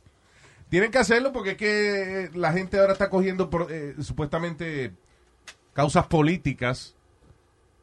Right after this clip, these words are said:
para hacer protesta y, y un por ciento de la gente que protesta lo que lo hacen es pa,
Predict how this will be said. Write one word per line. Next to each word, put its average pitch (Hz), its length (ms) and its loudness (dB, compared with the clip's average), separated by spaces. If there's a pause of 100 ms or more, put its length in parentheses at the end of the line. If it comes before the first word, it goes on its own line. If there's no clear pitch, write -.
(100)
para 135 240 2
hacer 147 240 0
protesta 175 680 0
y, 135 760 -2
y 143 160 -2
un 147 140 -4
por 170 200 0
ciento 170 460 -2
de 160 80 -2
la 156 120 0
gente 160 240 -4
que 151 100 -8
protesta 165 480 -6
lo 139 140 -6
que 143 260 -6
lo 139 160 0
hacen 151 280 -2
es 165 100 -4
pa, 147 340 -2